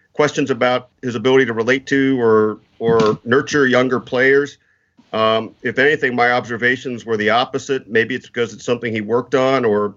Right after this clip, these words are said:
maybe, you know, there's still a lot to be understood about how that unfolded in Saint Louis. Um,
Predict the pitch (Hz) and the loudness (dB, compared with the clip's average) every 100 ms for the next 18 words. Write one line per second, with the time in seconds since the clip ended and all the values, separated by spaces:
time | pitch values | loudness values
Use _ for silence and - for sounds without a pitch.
0 | - 110 110 123 120 113 113 _ _ _ | -2 -2 0 -2 -4 -8 -16 _ _ _
1 | 135 120 120 113 110 - 123 120 120 117 | -4 0 2 2 -2 0 2 4 2 0
2 | 120 117 113 104 - 123 120 110 110 107 | 0 0 0 -4 -2 0 0 0 -2 -2
3 | 117 113 107 110 110 107 117 117 110 104 | -4 -4 -2 0 0 -2 -2 -2 -2 -4
4 | 98 120 104 113 135 143 - _ _ _ | -4 -2 -2 2 4 4 0 _ _ _
5 | _ - 117 113 110 110 | _ -6 0 2 2 -4